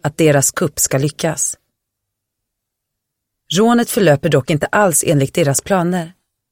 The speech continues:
Antikhandlaren sätter sig till motvärn och det hela resulterar i att han misshandlas till döds. Det faktiska bytet visar sig dessutom långt ifrån så stort som gärningsmännen kalkylerat med.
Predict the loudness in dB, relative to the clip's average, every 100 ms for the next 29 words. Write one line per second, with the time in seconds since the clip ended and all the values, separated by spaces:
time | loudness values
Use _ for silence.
0 | _ _ _ _ _ _ -4 -2 2 0
1 | 2 0 2 2 4 2 2 2 2 2
2 | 0 -2 -2 0 0 2 0 -8 _ _
3 | _ -20 -10 -2 0 2 4 4 4 2
4 | 0 0 2 2 2 0 -2 -6 0 2
5 | 2 2 0 0 0 -2 -2 -2 -2 -2
6 | -4 -6 -8 _ _ _ _ _ _ _
7 | _ _ _ _ -6 -2 0 0 2 2
8 | 2 0 -2 0 -2 -2 -16 _ _ 2
9 | 4 4 2 2 2 2 0 0 2 4
10 | 4 2 0 0 0 2 0 -2 -2 -4
11 | -2 0 4 4 4 2 2 2 0 0
12 | -2 -2 0 0 0 -2 -4 -4